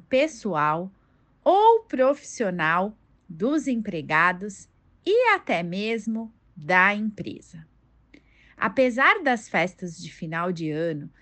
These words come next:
serem um momento de descontração, em que nos permitimos uma maior aproximação, não só com os colegas, mas também com a gestão, não podemos descuidar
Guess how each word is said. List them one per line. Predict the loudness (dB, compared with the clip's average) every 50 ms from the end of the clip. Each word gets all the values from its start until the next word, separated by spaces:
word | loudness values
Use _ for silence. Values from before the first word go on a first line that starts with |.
| _ _ _ _
serem | _ -16 -6 -2 -2 0 0 -2 -2 -2 -2
um | -2 0
momento | -2 -2 -2 -4 -4 -2 -2 -2 -2 -4 -6
de | -6 -4 -4 -4
descontração, | -4 -4 -8 -12 -12 -10 -10 -8 -8 -8 -10 -10 -12 -12 -12 -8 -6 -4 -2 -2 -2 -4 -6 -8 -14 _ _ _ _ _ _ -12
em | -10 -10 -10 -6
que | -4 -4 -4
nos | -4 -8 -8 -10 -12 -16 -20 _ _ _ _ _ _ _ _ _ _ _ _ _ _ _ _ _ _ _ -2 2
permitimos | 2 2 2 2 -4 -4 -6 -6 -8 -6 -4 -2 -2 -2 -2 -4 -6 -10 -14 -8
uma | -6 -4 -4 -2 -2
maior | 0 0 0 0 0 2 2 2 2 0
aproximação, | 0 -2 -4 -8 -8 -8 -8 -10 -10 -8 -8 -8 -10 -12 -8 -4 -2 -2 -2 -2 -4 -6 -8 -12 _ _ _ _ _ _ -6
não | -2 0 0 0 0 -6
só | -14 -4 0 2 2 2 0
com | -2 -6 -6 -6
os | -6 -10 -12
colegas, | -10 -8 -6 -4 -2 0 0 0 2 0 -2 -2 -4 -8 -8 -6
mas | -4 -2 0 0 -2 -4 -8
também | _ -4 -2 -2 0 -2 -2 -2 -2 -4 -6
com | -6 -4 -4 -4 -4 -4
a | -4 -6
gestão, | -8 -8 -10 -12 -12 -12 -4 0 2 2 2 0 -4 -10 _ _ _ _ _ _ _ _ -8
não | -4 -2 2 4 4 4 4 2 2 0
podemos | 0 -2 -2 0 0 -2 -2 0 0 -2 -2 -4 -6
descuidar | -8 -10 -10 -10 -12 _ -12 -12 -12 -12 _ _ -6 -2 0 2 2 0 0 -4